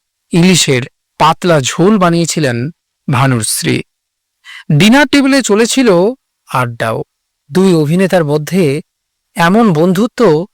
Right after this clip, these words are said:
সত্যিই যে বিরল, তা প্রমাণ করে এমন একটি ঘটনা। তো বন্ধুরা,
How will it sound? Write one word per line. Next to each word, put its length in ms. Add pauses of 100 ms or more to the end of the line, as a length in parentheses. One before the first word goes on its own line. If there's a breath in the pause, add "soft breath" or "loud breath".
(220)
সত্যিই 500
যে 140
বিরল, 520 (560)
তা 140
প্রমাণ 380
করে 420 (440)
এমন 280
একটি 240
ঘটনা। 500 (840)
তো 80
বন্ধুরা, 400